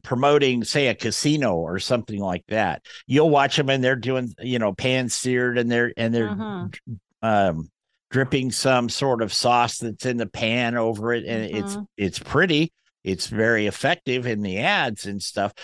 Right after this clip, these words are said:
Speaker 1: But like you said, they are still putting something on it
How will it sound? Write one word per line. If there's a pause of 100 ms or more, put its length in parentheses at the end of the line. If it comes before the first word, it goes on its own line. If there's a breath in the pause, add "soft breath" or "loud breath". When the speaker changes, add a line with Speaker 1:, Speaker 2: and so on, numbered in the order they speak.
(180 loud breath)
Speaker 1:
But
like
you
said,
they
are
still (300)
putting
something
on
it